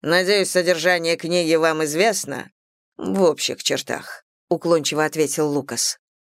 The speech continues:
Зашла Мария с подносом, на котором стояли три простые белые чашки с кофе, маленькая белая сахарница и сливки в картонной упаковке.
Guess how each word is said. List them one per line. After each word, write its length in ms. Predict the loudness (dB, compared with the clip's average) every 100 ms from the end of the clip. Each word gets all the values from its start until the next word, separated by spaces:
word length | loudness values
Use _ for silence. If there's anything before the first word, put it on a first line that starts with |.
| _ _ _ _ -2
Зашла 420 | 2 2 2 2
Мария 340 | 2 4 2
с 60 | 2
подносом, 680 | 0 2 2 2 0 0 0
на 80 | 0
котором 380 | 2 4 2
стояли 480 | 0 0 2 2 0
три 200 | 0 -2
простые 460 | 0 -2 0 0 2
белые 360 | 2 4 2
чашки 460 | 2 0 0 -2 -4
с 120 | -4
кофе, 500 | 0 0 0 -2 -2 -6 _ _
маленькая 480 | 0 2 0 2 2
белая 360 | 4 2 2 0
сахарница 840 | -2 -2 -2 -2 -2 0 0 -2 -6 -2
и 140 | -2
сливки 500 | 0 0 0 -2 -6
в 100 | -2
картонной 580 | -4 -2 0 0 0 -2
упаковке. 760 | -2 -4 -4 -8 -8 -10 -10